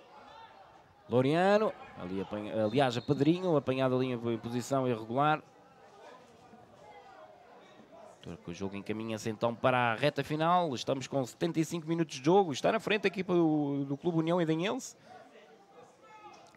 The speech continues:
Mariano fez o primeiro golo na sequência de um livre de laboratório. O Vitória de Sarnás, eh, antes tinha desperdiçado uma grande penalidade pelo, eh, pelo Rica Simões. Contudo,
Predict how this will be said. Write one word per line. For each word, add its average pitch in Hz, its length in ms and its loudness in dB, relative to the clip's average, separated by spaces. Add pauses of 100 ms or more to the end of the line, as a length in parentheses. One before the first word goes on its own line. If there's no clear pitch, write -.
(280)
Mariano 170 460 4
fez 151 220 0
o 160 60 2
primeiro 165 340 4
golo 196 480 6
na 147 100 4
sequência 143 480 2
de 135 120 0
um 135 180 0
livre 131 400 4
de 127 140 6
laboratório. 143 1080 4 (720)
O 98 200 -4
Vitória 131 320 2
de 120 80 -6
Sarnás, 147 600 4
eh, 117 800 6
antes 123 220 -2
tinha 135 200 -2
desperdiçado 135 600 0
uma 131 160 0
grande 135 220 -2
penalidade 143 640 0
pelo, 127 400 0
eh, 120 120 2
pelo 123 260 -4
Rica 135 280 -4
Simões. 170 580 -2 (1800)
Contudo, 123 760 4